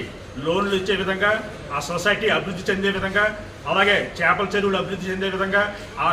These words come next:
ఫిషర్మెన్ సొసైటీలో ఉన్న నెంబర్లకి, కొత్తగా జాయిన్ అయ్యే నెంబర్లు కూడా ప్రతి ఒక్కరికి కూడా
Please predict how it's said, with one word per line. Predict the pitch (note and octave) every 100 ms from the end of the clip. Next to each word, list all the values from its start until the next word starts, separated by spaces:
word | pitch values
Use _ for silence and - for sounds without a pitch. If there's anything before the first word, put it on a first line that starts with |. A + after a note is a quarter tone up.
| -
ఫిషర్మెన్ | D#3+ G3+ G#3 G#3+
సొసైటీలో | G#3 F#3+ G3 G3
ఉన్న | G3+ F3+
నెంబర్లకి, | E3+ F#3+ G3+ G3+ A3 A3 - D#3 E3+
కొత్తగా | F3 G#3 G#3 G#3
జాయిన్ | G3+ G3
అయ్యే | G3 G3 F#3
నెంబర్లు | F#3+ G3 F#3+
కూడా | G3 F3+ - -
ప్రతి | E3 E3 A3 G3
ఒక్కరికి | G#3 G3+ G3
కూడా | G3